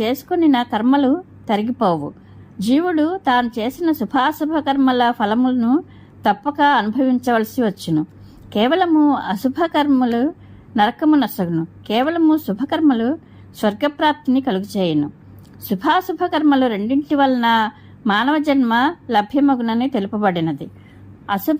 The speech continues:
కర్మలు తక్కువయ్యై శుభకర్మలు అధికమైనచో ఉత్తమ జన్మ ప్రాప్తించును. శుభకర్మలు తక్కువై అశుభకర్మలు ఎక్కువైనచో ఇచ్చట అధమ జన్మయే ప్రాప్తించును.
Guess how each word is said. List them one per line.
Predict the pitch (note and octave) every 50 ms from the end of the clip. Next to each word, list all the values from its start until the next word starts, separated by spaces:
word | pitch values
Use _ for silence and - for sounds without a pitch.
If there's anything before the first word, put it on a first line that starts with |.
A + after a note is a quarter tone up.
| F#4
కర్మలు | F4 E4+ F4 E4+ E4 D#4 D4 B3+ A#3+ A#3+ B3 D#4 E4+ - - -
తక్కువయ్యై | G#3+ G#3+ - - D4 C#4 C#4+ C#4 C4 A#3+ A#3+ A#3 A3+ A3 A3 - - - - - - - - -
శుభకర్మలు | - C4 A#3+ D#4 D4+ - E4+ D#4+ E4 D#4+ D4 A3
అధికమైనచో | G3 - - - C#4 C#4 C4+ B3+ A#3 A#3 A3+ - A3 G#3+ A3 G#3 G3+ G3+ - - - - - - - -
ఉత్తమ | G#3+ G3+ - - D#4 D#4 D#4+
జన్మ | D4+ C4+ C#4 B3+ A#3+ A#3 A#3 B3+
ప్రాప్తించును. | C4+ C4 B3+ G3+ G3 G3 - - F#3 F3+ - D#3+ D#3+ D#3+ - - - - - - - - - - -
శుభకర్మలు | - G#3 - D4+ E4+ - G4 F4 F4+ F4+ E4 C#4+ C4+ C4+ D4 C#4+ -
తక్కువై | A3 - - - C4+ C4+ B3+ B3 A#3+ A3+ B3+ - - - - - - - - -
అశుభకర్మలు | A3 - - D4+ D4 D4+ F4 E4+ F4+ E4+ F4 E4 D#4 C#4+ A#3
ఎక్కువైనచో | - - - C4+ C4+ B3+ A#3+ A#3 A3+ - A#3+ A3+ A3+ A3 A3 G#3+ A3 - - - - - - -
ఇచ్చట | C4+ C4 C4+ D4 C4+ C4+ B3+ B3+ D#4 F4+ F4+ - - - - - - -
అధమ | A3+ A3 A3+ D#4 C#4 D4+
జన్మయే | D4 C#4+ D#4 C#4+ D4 C#4 C#4 C4 C4+ C4+ C#4 D#4
ప్రాప్తించును. | F#4 - C4 G#3+ G3+ - - G3 F3 E3+ - E3 D3+ D3 -